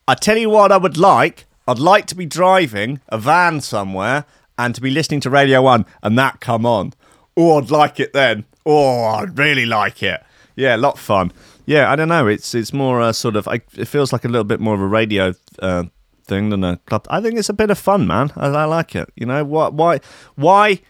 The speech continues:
why, why are people so upset? Well, they're not really. It's just, you know, s-, slight dividing of opinion. I think it's good. You know,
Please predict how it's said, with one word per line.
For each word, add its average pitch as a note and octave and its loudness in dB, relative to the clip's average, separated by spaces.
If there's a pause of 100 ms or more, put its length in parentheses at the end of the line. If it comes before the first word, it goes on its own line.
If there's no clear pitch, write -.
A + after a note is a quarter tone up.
(200)
why, G3 4 (1800)
why C#3 0
are D#3+ -2
people D#3+ -6
so C#3 0
upset? C#3+ -2
Well, - -12
they're - -20
not - -16
really. - -6
It's - -14
just, - -20
you E2 -10
know, F2 -8
s-, - -18 (140)
slight F2+ -8
dividing F#2+ -6
of F2+ -14
opinion. G#2+ -8 (160)
I B2+ 2
think B2 0
it's - -12
good. B2 0 (300)
You G#2 -6
know, A2 0